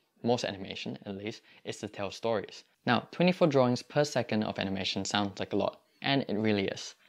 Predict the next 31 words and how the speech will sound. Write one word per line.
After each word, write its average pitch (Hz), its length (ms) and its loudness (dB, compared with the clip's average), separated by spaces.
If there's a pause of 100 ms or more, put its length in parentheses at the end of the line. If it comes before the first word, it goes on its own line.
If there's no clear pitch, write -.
(180)
In 160 140 4
the 160 80 10
real 107 220 6
world, 101 320 2 (180)
animators 135 560 -2
don't 110 240 2
always 104 420 -2
create 98 280 -4
a 98 60 -2
new 101 140 0
drawing 95 380 -2 (100)
for - 160 -4
every 120 280 4
single 101 460 2
frame 98 380 -2
of 92 140 -6
animation. 92 540 -6 (260)
Sometimes 156 480 0
we 120 80 4
show 113 300 2
a 104 140 -2
single 143 340 4
drawing 101 460 -2
for 98 320 -4
two 147 160 6
frames, 139 520 -2 (220)
or 123 420 -2
three, 104 360 2 (160)
or 104 300 -2
even 98 280 -4
more. - 240 -6